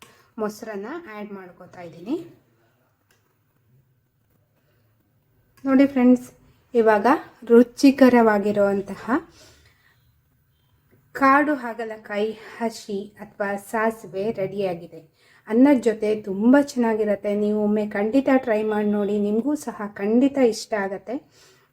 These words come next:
ಮಾಮೂಲಿ ಹಾಗಲಕಾಯಿ ಥರ ಕಹಿ ಸಹ ಇರಲ್ಲ, ಆರೋಗ್ಯಕ್ಕೂ ಸಹ ತುಂಬಾ ಒಳ್ಳೆಯದು. ಕಹಿ ಇಷ್ಟಪಡದೇ ಇರೋರು ಈ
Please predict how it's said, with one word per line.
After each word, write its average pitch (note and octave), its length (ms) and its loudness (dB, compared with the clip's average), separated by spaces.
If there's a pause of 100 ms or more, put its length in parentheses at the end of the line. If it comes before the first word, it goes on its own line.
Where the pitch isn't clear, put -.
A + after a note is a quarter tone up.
(880)
ಮಾಮೂಲಿ C4+ 440 6
ಹಾಗಲಕಾಯಿ A3+ 600 0
ಥರ G#3 200 -8 (140)
ಕಹಿ A#3 340 0
ಸಹ F#3+ 260 -8 (140)
ಇರಲ್ಲ, F#3 360 -6 (580)
ಆರೋಗ್ಯಕ್ಕೂ A3 640 -2
ಸಹ C#4 320 -4
ತುಂಬಾ A3+ 560 2
ಒಳ್ಳೆಯದು. G3+ 520 -2 (1120)
ಕಹಿ D4 380 6
ಇಷ್ಟಪಡದೇ C4 920 0
ಇರೋರು G3+ 640 -2
ಈ B3 260 0